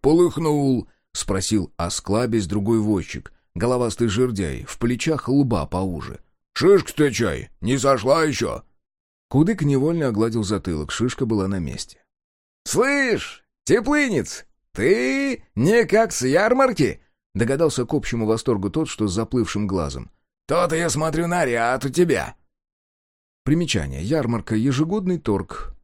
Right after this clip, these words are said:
Варяжский. Конец примечания. "Да нет. Это он свататься ездил", перебил третий, указывая кнутовищем на Чернаву. "Искал, который личиком побелее".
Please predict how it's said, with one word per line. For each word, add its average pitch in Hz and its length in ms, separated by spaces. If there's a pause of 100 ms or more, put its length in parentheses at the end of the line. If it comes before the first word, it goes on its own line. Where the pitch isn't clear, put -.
Варяжский. 92 680 (120)
Конец 156 280
примечания. 76 640 (800)
"Да 156 340
нет. 131 920 (760)
Это 196 220
он 190 140
свататься 147 800
ездил", 90 680 (380)
перебил 143 360
третий, 175 320
указывая 135 640
кнутовищем 143 840
на 127 100
Чернаву. 104 560 (400)
"Искал, 170 540
который 165 440
личиком 135 520
побелее". 131 760